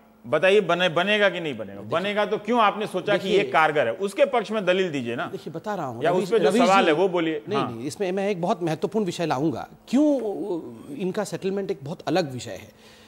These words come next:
Speaker 2: मैं जिस व्यक्ति से पूछा, उसने कहा, "देखो, जब मैं दस वर्ष का था, तो मेरे घर को आग लगा दी गई, फिर हम लोग आ गए यहाँ पे।" उनका ये कहना था कि जब आग लगाई जा रही थी,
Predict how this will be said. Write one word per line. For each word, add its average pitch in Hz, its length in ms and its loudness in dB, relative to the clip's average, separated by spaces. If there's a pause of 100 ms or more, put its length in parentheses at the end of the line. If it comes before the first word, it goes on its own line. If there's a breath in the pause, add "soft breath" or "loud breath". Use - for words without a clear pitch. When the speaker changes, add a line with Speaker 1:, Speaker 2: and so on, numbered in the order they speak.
(140)
Speaker 2:
मैं 226 100 2
जिस 240 220 -2
व्यक्ति 208 240 -2
से 262 100 -2
पूछा, 190 340 0
उसने 214 240 -2
कहा, 214 140 -2
"देखो, 175 440 0
जब 190 160 -4
मैं 196 100 -4
दस 226 220 -2
वर्ष 220 180 -4
का 202 140 -2
था, 208 180 -2
तो 208 160 -2
मेरे 175 240 -2
घर 147 160 -6
को - 120 -6
आग 175 180 0
लगा 127 220 -4
दी 143 140 -6
गई, 151 180 -2
फिर 185 200 -2
हम 143 160 -4
लोग 185 180 -8
आ 127 120 -4
गए - 200 -16 (340)
यहाँ 135 220 -4
पे।" - 160 -20 (600 soft breath)
उनका 269 180 0
ये 285 60 2
कहना 247 220 -2
था 262 100 -2
कि 240 80 -2
जब 262 280 2
आग 202 220 4
लगाई 190 300 4
जा 180 160 4
रही 113 220 -8
थी, - 240 -20